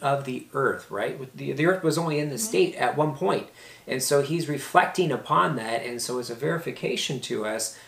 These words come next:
Speaker 2: Mm-hmm.
Speaker 1: of what the earth was really like right there in the very beginning.
Speaker 2: So I think we should go back to, what does this mean? Let's go back to the phrase, "The earth was without form and void."
Speaker 1: The earth was without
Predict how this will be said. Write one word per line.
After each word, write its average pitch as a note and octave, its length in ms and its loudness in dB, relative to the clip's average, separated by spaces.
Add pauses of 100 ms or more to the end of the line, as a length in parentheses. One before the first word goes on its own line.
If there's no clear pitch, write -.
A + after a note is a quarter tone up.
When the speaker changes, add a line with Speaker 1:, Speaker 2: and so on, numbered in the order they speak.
Speaker 2:
Mm-hmm. A3 140 -6
Speaker 1:
of A2+ 280 0
what E3+ 280 8
the D3+ 160 0
earth C#3 260 0
was A2+ 200 -6
really A2+ 260 -2
like G#2 320 -8
right A2 240 -4
there A2 140 -4
in G#2 100 -6
the G#2 80 -8
very G2+ 260 -4
beginning. F#2+ 520 -10 (600)
Speaker 2:
So - 140 -4
I A3+ 140 2
think D4+ 240 2
we D4 100 2
should C4 220 -2
go G#3 180 2
back G3 380 2 (120)
to, E3+ 460 0 (300)
what F3+ 340 2
does E4+ 160 4
this A#3 240 -2
mean? F#3 340 0
Let's G#3 200 -4
go G4 140 2
back B3+ 220 2
to A#3+ 80 -4
the F#3+ 80 -2
phrase, E3 720 -4 (360)
"The - 160 -6
earth F#3 300 0
was G#3 180 -4
without E3 380 -2
form D3 460 -4 (840)
and D#3+ 140 -6
void." - 300 -12 (320)
Speaker 1:
The G2+ 160 -12
earth - 340 -2 (100)
was - 180 -10
without - 520 -8